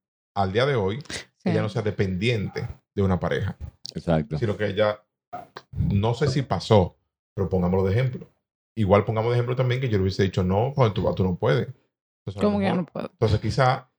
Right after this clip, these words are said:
Speaker 1: hoy ella tuviera un tema de dependencia que no es saludable en la relación de pareja.
Speaker 2: Sí.
Speaker 1: Entonces, ese, en, pasan muchas cosas que en uno en el momento no lo entiende, porque para mí en ese momento fue algo,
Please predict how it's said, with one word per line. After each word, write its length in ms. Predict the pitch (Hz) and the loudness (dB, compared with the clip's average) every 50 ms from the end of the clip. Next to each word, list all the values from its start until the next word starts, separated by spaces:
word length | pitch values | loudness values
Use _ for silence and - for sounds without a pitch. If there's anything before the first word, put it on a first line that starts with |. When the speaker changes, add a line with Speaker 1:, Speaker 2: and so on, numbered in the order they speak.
| _ _ _ - | _ _ _ -2
Speaker 1:
hoy 240 | 131 131 120 113 110 | 0 0 0 0 -2
ella 260 | 110 113 113 117 _ _ _ _ _ _ - | -2 -4 -4 -6 _ _ _ _ _ _ -2
tuviera 420 | 123 113 113 113 104 107 117 131 - - _ _ _ - | 0 2 4 4 4 4 2 -2 -6 -12 _ _ _ -2
un 120 | 110 104 90 | -2 0 0
tema 180 | 110 104 117 | 0 0 0
de 60 | 120 | 2
dependencia 560 | 107 104 - 85 85 87 110 123 120 113 127 107 | 0 0 -2 -2 -2 2 2 2 2 2 0 0
que 80 | 101 90 | 0 2
no 120 | 92 95 | 2 2
es 80 | 95 - | 0 0
saludable 500 | 110 98 95 95 107 120 113 110 117 - - | -2 -2 0 2 2 2 2 2 -2 -2 -2
en 100 | - 98 | 0 0
la 80 | 95 | 0
relación 280 | 92 95 92 87 - 85 | 0 0 -2 -2 -2 -4
de 80 | 87 85 | -4 -4
pareja. 400 | - 85 87 113 113 95 92 - - - - - _ - | -4 0 2 2 2 0 -2 -8 -8 -8 -8 -8 _ -6
Speaker 2:
Sí. 160 | - - 185 | 0 0 0
Speaker 1:
Entonces, 560 | 80 82 98 - - 110 101 120 110 101 - - - - - - - - _ _ _ _ - | 0 0 -4 -4 -6 -4 0 0 0 0 -2 -8 -12 -10 -10 -14 -14 -16 _ _ _ _ -4
ese, 240 | 117 120 117 170 156 - | -2 -2 0 -2 -2 -2
en, 240 | 139 131 135 - - - 427 440 - - - - _ _ - _ _ | -2 -2 -4 -4 -4 -2 0 0 0 -2 -6 -12 _ _ -20 _ _
pasan 320 | - 160 170 170 196 170 156 | 2 2 2 2 0 -2 0
muchas 320 | 165 175 165 170 147 - | 0 0 0 0 0 0
cosas 360 | - 101 92 92 - 135 - - | 0 -2 -2 -2 -2 -6 -4 0
que 100 | - 107 | 0 0
en 100 | 104 110 | 2 2
uno 140 | 117 127 | 0 2
en 100 | 127 127 | 2 0
el 80 | 123 120 | 0 0
momento 460 | 117 107 107 107 101 92 90 - 113 | 0 0 2 0 0 -2 0 -2 -2
no 140 | 107 104 107 | 0 0 2
lo 80 | 113 123 | 2 2
entiende, 680 | 120 113 98 92 117 110 101 90 90 101 151 180 - _ _ _ _ _ _ _ _ _ - 160 - _ _ | 0 -2 -2 -2 0 0 0 0 0 0 -2 -4 -6 _ _ _ _ _ _ _ _ _ -12 -12 -12 _ _
porque 160 | - 101 104 | -2 0 0
para 140 | 90 95 92 | 2 2 2
mí 80 | 98 107 | 2 2
en 60 | 110 | 0
ese 140 | 120 120 147 | 0 0 0
momento 460 | 131 123 117 117 120 123 123 127 120 113 | 0 0 2 0 0 0 0 -2 -4 -4
fue 200 | - - 107 107 | -2 0 0 2
algo, 400 | 107 107 107 104 107 104 - | 2 2 0 -2 -4 -4 -6